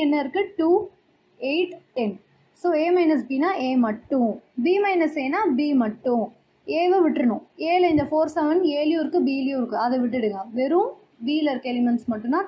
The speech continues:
த்ரீ, சிக்ஸ், நைன், லெவன். இது B minus A. A டேஷ்னா என்னன்னா ஏவை மட்டும் விட்டுட்டு சுத்தி இருக்க எல்லாத்தையும் எழுதணும். நம்ம படிச்சோம் இல்லையா,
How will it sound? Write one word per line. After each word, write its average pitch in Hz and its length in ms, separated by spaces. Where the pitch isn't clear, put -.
த்ரீ, 277 120
சிக்ஸ், 302 260
நைன், 240 320
லெவன். 190 200
இது 311 200
B 311 160
minus 226 360
A. - 20
A 302 120
டேஷ்னா 320 400
என்னன்னா 214 300
ஏவை 330 220
மட்டும் 285 380
விட்டுட்டு 214 320
சுத்தி 311 280
இருக்க 359 180
எல்லாத்தையும் 247 460
எழுதணும். 208 340
நம்ம 285 280
படிச்சோம் 311 340
இல்லையா, 311 200